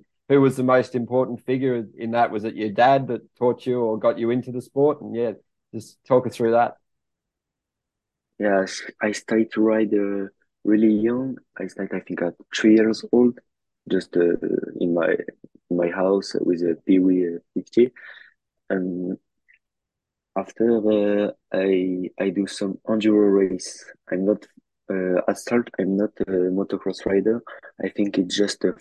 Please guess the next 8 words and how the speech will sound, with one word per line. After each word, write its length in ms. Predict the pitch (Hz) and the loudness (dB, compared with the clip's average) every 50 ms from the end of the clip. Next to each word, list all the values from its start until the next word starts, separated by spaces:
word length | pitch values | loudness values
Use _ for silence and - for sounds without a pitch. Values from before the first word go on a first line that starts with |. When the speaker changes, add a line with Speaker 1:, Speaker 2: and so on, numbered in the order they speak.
| _ | _
Speaker 2:
four 200 | - - 107 107 | 0 2 4 4
years 340 | 104 107 107 110 113 110 - - - | 4 4 2 0 -2 -4 -8 -10 -8
I 200 | - 90 92 90 | -6 -4 -4 -2
make 540 | 87 90 90 87 90 90 90 87 90 87 - | -2 -2 -2 -2 -4 -4 -4 -4 -4 -4 -6
some 220 | - - 90 87 | -8 -8 -6 -4
race 260 | 85 87 92 87 - - | -2 -2 -2 -2 -2 -4
in 100 | 87 90 | -4 -2
motocross. 480 | 92 92 - 92 - - - 107 110 | -2 -2 -2 -4 -2 0 -2 -2 -2